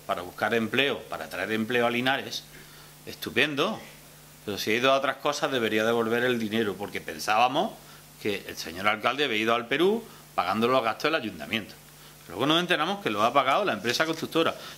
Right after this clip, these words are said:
Claro, eso ya, pues, se convierte en una bola, en una bola de comentarios en las redes sociales, en la calle, en, en un montón de sitios.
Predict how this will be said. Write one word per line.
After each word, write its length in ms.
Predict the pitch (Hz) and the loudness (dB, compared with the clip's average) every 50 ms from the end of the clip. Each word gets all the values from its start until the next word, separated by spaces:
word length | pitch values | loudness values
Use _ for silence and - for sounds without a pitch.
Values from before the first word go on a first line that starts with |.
| - - | -8 -2
Claro, 220 | 92 120 160 156 - | -2 0 0 -2 -6
eso 180 | - - - | -8 -6 0
ya, 240 | 135 139 160 180 - - - - - - - - - - - 139 - - - - - - - - - - - | 2 2 2 2 0 -10 -20 -20 -20 -20 -20 -20 -20 -14 -14 -14 -14 -14 -16 -16 -16 -16 -18 -20 -20 -18 -14
pues, 120 | - - | -10 -6
se 100 | - 110 | -6 -4
convierte 520 | 104 107 107 107 127 135 135 - 165 165 151 | -2 0 2 2 2 2 2 2 2 4 4
en 100 | 139 135 | 4 4
una 160 | 139 139 139 | 4 4 4
bola, 400 | 143 175 185 175 185 226 285 - - - - - - - - - - - - - - - - - - | 4 2 2 2 0 -2 -2 -8 -16 -20 -20 -20 -20 -20 -20 -20 -20 -20 -20 -20 -20 -20 -18 -10 -4
en 100 | 107 117 | 0 2
una 160 | 131 139 147 | 4 4 6
bola 320 | 147 160 160 160 165 180 | 6 4 4 4 4 2
de 100 | 175 160 | 2 0
comentarios 760 | 143 139 131 127 120 113 143 143 156 160 165 170 170 175 165 - - - - - 101 | -2 -2 -2 -2 0 4 4 4 4 2 0 0 0 0 0 -2 -6 -14 -16 -8 -4
en 180 | 117 113 110 | 0 0 4
las 140 | 110 110 113 | 4 4 4
redes 240 | 123 120 117 117 - | 4 2 2 0 0
sociales, 580 | - 127 - 175 170 170 175 175 175 175 175 | -2 0 4 4 4 4 4 2 0 0 0
en 80 | 170 151 | 2 0
la 120 | 135 127 | 0 2
calle, 880 | 135 165 170 175 170 170 170 170 170 175 180 180 151 135 135 127 117 113 | 2 2 0 0 0 -2 0 0 2 2 0 0 0 -2 -2 -2 -2 -2
en, 160 | 113 117 117 | -2 -2 -2
en 100 | 117 117 | 0 2
un 120 | 117 117 113 | 2 2 2
montón 320 | 113 113 107 110 139 143 | 2 2 2 2 0 2
de 80 | 117 101 | 2 -2
sitios. 320 | - - 113 113 113 | -2 0 0 -2 -2